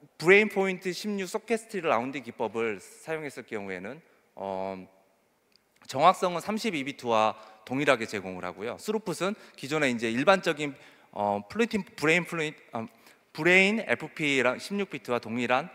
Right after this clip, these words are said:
어, 스루풋을 보여주게 됩니다. 당연히 이 기능은, 어, 파이썬 레벨에서 개발자, 에이아이 머신러닝 개발자가 이네이블, 디저블해서 상황에 맞게 효율적으로 사용하실 수가 있습니다. 에이더블유에스는 당연히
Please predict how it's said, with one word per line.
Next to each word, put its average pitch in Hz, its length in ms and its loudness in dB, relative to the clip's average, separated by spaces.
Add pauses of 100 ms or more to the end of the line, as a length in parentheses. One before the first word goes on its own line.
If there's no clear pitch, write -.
(140)
어, 95 640 -6
스루풋을 151 480 -6
보여주게 95 400 -6
됩니다. 80 260 -14
당연히 170 480 0
이 175 60 -6
기능은, 175 500 0 (320)
어, 107 260 -6 (200)
파이썬 220 380 4
레벨에서 131 540 0 (200)
개발자, 131 420 2
에이아이 139 300 6
머신러닝 110 580 -2
개발자가 113 600 -2 (220)
이네이블, 131 520 -2 (140)
디저블해서 120 680 0 (140)
상황에 185 380 2
맞게 120 440 -6
효율적으로 120 440 -6
사용하실 104 420 -10
수가 95 220 -16
있습니다. - 400 -20 (1600)
에이더블유에스는 214 520 6
당연히 180 600 0